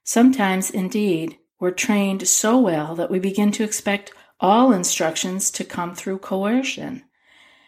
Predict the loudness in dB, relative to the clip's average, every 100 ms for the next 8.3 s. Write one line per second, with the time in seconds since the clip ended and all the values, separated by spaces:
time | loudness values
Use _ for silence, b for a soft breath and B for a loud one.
0 | b b -2 2 4 4 2 -6 0 4
1 | 6 6 4 2 2 -2 -2 -4 -4 -4
2 | -4 -2 -4 -8 _ _ _ _ 2 4
3 | 4 4 4 2 0 0 0 -2 -4 -4
4 | -6 -10 -6 -2 0 0 0 0 -2 b
5 | b b -2 2 4 4 2 0 -4 -4
6 | -2 0 2 0 -4 -6 0 0 0 2
7 | 4 4 2 -4 -6 -6 -4 -4 -4 -4
8 | -4 -6 -12